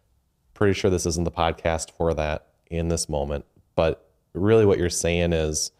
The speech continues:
these homes are so tight and well sealed that it's not like your traditional home where you'd have drafts, um, or you'd have just the natural loss or the, the natural breathing of a home.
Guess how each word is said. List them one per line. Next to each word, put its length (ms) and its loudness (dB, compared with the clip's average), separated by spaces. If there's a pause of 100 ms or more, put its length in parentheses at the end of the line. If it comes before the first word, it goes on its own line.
(300)
these 200 -2
homes 260 0
are 100 0
so 200 -2
tight 540 -4 (280)
and 160 -4
well 200 -2
sealed 500 -2 (600)
that 440 -2 (160)
it's 220 -12
not 160 -2
like 160 -4
your 60 -4
traditional 500 -2
home 360 -2 (200)
where 120 -8
you'd 160 -4
have 240 -4 (240)
drafts, 680 -4 (680)
um, 480 -6
or 100 -4
you'd 200 -2
have 340 -2
just 240 -6
the 80 -2
natural 520 -4
loss 520 -2
or 120 -4
the, 240 -6
the 140 -8 (300)
natural 360 -6
breathing 460 -4
of 120 -6
a 80 -6
home. 280 -6